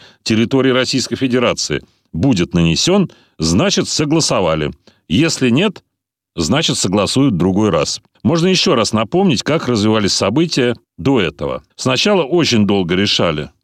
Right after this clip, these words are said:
выдавать ли танки, потом самолеты, теперь вот ракеты. И все в итоге Украине поступило. Правда, не в тех количествах, в которых бы хотелось. Впрочем, идем дальше. Стала известна дата выступления Владимира Зеленского на Генеральной Ассамблее оон.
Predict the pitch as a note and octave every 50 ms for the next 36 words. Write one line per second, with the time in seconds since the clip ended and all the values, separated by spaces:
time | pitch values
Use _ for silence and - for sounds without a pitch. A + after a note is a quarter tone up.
0 | _ _ _ D#2 F2 A2 G#2+ A2+ C3 D#3+ D#3 C#3 C#3+ B2+ - - F#2 E2+ D#2 C#2
1 | - - D2 D2 - _ - F#2 G2 - D3+ D3+ - - E3 D3+ D3 C3+ A2+ F#2
2 | F2 - - E2+ D#2 - - _ _ _ _ - - - - B2 A#2+ B2 C#3 B2+
3 | - C#3 C#3+ C#3 - - F#2 F2 - - D2+ D#2 - _ _ _ _ F#2 - -
4 | - F#3 F3 D#3 - - D3 C#3+ C3 B2+ A2+ - A2 G#2 A#2+ B2+ A#2+ A2 - A2
5 | - - B2 A2 - - F#2+ D#2 C#2 C2+ - - _ _ - B2 C#3+ C#3+ C3 B2
6 | A#2+ A#2 G2+ - - A#2 F#2+ - - F#2 G2+ C#3+ F3 E3+ - - - - C4+ -
7 | - F#2 - - B2+ A#2+ A2+ G#2+ G#2 G#2 - - G#2 F#2 - - C#2+ C2+ C#2+ -
8 | - - - _ _ _ _ - - C3 E3+ G3 - F#3 E3 D3+ C#3 D#3+ D3+ C3
9 | G2+ F#2+ E2 D#2 - - E2 D2+ C#2+ - _ _ _ - - - D3+ E3+ F#3+ G3
10 | F3+ C#3 C#3+ E3 D#3+ - - D3 A#2+ C#3 C#3+ C#3+ - C3+ C3 B2+ - C3+ A2 -
11 | D3 E3+ F3+ E3+ D3+ A#2+ A#2 B2 A#2+ G#2+ A2 G#2+ F#2 - F2 D#2 C#2+ E2+ F#2+ C#3+
12 | F3+ F#3+ - - - F2 D#2 C#2 - - _ _ _ _ F#2 A#2+ A2+ G#2 A2 A2
13 | G#2+ G#2 B2+ C#3+ D3 C#3+ C#3+ E2 G2 G#2+ - - A#2 G#2 G2 F#2 G#2+ G#2+ G#2 G#2
14 | G2+ F2+ E2+ D2+ D2+ C#2+